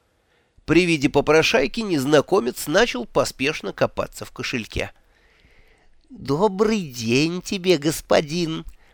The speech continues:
Начал было Хью, но запнулся. С лица незнакомца на нищего взирали сразу четыре глаза.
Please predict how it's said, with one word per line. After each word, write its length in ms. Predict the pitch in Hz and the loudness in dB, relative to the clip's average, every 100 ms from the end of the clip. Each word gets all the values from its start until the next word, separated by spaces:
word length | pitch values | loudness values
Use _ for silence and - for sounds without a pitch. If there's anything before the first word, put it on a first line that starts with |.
| _ | _
Начал 380 | 127 147 143 156 | 2 4 4 2
было 260 | 147 151 147 | 4 6 4
Хью, 320 | - 143 214 | 2 -2 0
но 160 | 185 156 | 0 2
запнулся. 880 | 165 - - 120 85 - - 50 - _ _ _ _ _ _ | 0 -2 -6 -10 -10 -12 -12 -14 -18 _ _ _ _ _ _
С 140 | - | -10
лица 380 | - 131 - 185 | -6 -4 2 2
незнакомца 880 | 214 147 143 139 - 180 196 - 220 | 2 0 2 2 4 2 2 -2 2
на 120 | 165 | 4
нищего 580 | 131 123 110 - 147 180 | 4 0 -2 0 2 0
взирали 540 | 120 135 123 107 131 | 2 2 2 2 0
сразу 560 | 151 - 127 120 107 139 | 4 4 6 2 -2 -6
четыре 460 | - 202 127 117 | -4 -4 -4 -2
глаза. 560 | 151 185 226 135 101 | -2 4 4 4 -2